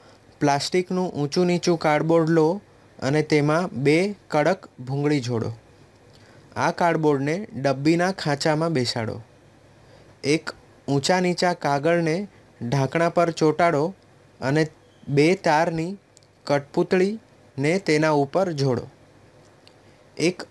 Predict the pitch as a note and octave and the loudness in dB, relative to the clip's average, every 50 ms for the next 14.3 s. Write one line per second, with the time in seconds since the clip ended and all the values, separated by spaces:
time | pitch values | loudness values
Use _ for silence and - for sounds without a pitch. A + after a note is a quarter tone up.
0 | - B2+ B2 C3+ C#3 C#3+ D#3 F3+ G3 F#3+ - D3 C#3+ D3 - - - F3+ F3+ - | -12 -8 -2 0 0 2 2 2 0 0 2 0 0 0 -2 -2 -4 -4 -4 -2
1 | F3+ F3 F3+ F#3 F3+ D#3 C#3 C3+ B2+ - F3+ F#3 F#3 F3+ E3+ D#3+ D#3 - E3 F3+ | -4 -4 -4 -4 -4 -2 -2 -2 -2 -2 0 0 2 2 2 0 -2 -2 -4 -4
2 | G#3 A3+ - - - _ - - _ - - C#3+ D3+ D3 - F#3+ F#3 F3 F3 D#3 | -4 -6 -10 -16 -20 _ -20 -20 _ -4 -2 0 0 0 0 0 2 2 2 0
3 | C#3+ C3 C3 D3 F3 G3+ G3 _ _ _ _ _ _ _ - - D3 D3+ D#3 D#3+ | 2 0 0 0 -2 -4 -8 _ _ _ _ _ _ _ -6 -4 -2 0 2 2
4 | F3+ A#3 - - _ _ - - - - - - - - D3+ D3 D3+ D#3+ F3+ F3+ | 0 0 -4 -8 _ _ -20 -20 -20 -20 -20 -18 -8 -2 0 2 2 2 0 0
5 | - - D#3 C#3+ D3 D#3 F3 F3+ F#3 F3 E3 F3 G3 - - - - C3+ C#3 C#3 | 0 0 2 2 2 4 2 2 2 2 0 -2 -2 -4 -6 -8 -6 -2 -2 0
6 | C#3 D#3 E3 E3 D3+ C#3 D3 D3 D3+ D#3 C#3+ B2+ A2 A2 A2+ - A#2 A2 - - | 0 0 0 -2 0 0 2 2 2 2 2 0 -2 -2 -4 -4 -8 -8 -10 -10
7 | A#2+ - _ _ _ - - - - - - - - - - - - - - - | -12 -14 _ _ _ -20 -20 -20 -20 -20 -20 -20 -20 -20 -20 -20 -20 -20 -20 -20
8 | _ _ - C3+ C3+ C#3 C#3 - F3 F3+ E3+ E3+ F3 F3+ F3+ F3+ F3+ F3+ F#3 F3+ | _ _ -4 0 0 0 2 2 0 0 2 2 2 4 4 4 4 2 0 0
9 | - - E3+ D3+ D3+ E3+ F#3 F3+ E3+ F3 F#3+ - - _ _ _ - B2 B2 C#3+ | 0 0 0 2 2 2 2 0 0 -2 -4 -4 -8 _ _ _ -14 -6 -2 -2
10 | C#3 C#3+ D3 D#3+ E3 E3+ E3+ F3 F3 E3+ D#3+ D#3+ D#3+ D#3 - F3 D3+ D#3 F#3 - | 0 2 4 4 4 4 4 2 2 2 2 2 2 2 2 2 2 2 0 -2
11 | - _ _ _ - - - _ - _ _ _ _ - C3 C#3 D3+ D#3 D3+ - | -6 _ _ _ -20 -20 -20 _ -20 _ _ _ _ -6 -2 0 0 0 0 0
12 | E3+ D3 C#3 C3+ - E3 F3 G#3 - - - C3 C#3 C#3 C#3 C#3+ D#3+ E3+ E3+ D#3 | 0 -2 -2 0 -2 -2 -2 -2 -4 -6 -6 -4 -2 0 0 0 0 0 0 0
13 | E3 E3 D#3+ E3 D#3 D#3+ E3+ E3+ - - D3 C3+ D3 E3+ F#3 D#3+ C3+ C3 B2 - | 2 2 2 2 2 0 -2 -2 -2 0 0 0 0 0 0 0 0 0 0 -2
14 | B2+ A2 G#2+ - - | -4 -4 -6 -6 -10